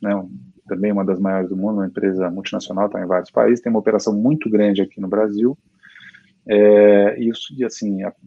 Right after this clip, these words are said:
com todas as modi-, mudanças que a gente tem visto nesse, nesse setor, ela tem mostrado, se mostrado bastante resiliente aí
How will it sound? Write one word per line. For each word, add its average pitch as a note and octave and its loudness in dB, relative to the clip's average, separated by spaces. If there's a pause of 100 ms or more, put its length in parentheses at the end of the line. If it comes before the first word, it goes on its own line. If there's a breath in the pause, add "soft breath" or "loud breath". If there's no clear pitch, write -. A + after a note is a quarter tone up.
(280)
com - -14
todas C3+ 2
as C3 2
modi-, B2+ 0
mudanças A2+ 2
que - -4
a G#2+ -4
gente G#2+ -6
tem A2 -4
visto G#2+ -4
nesse, G2+ -6
nesse F#2+ -12
setor, - -2
ela D3+ 0
tem D3+ -4
mostrado, A#2 0
se - -10
mostrado A#2 0 (640 loud breath)
bastante A2+ 0
resiliente A2+ 2
aí A2+ 4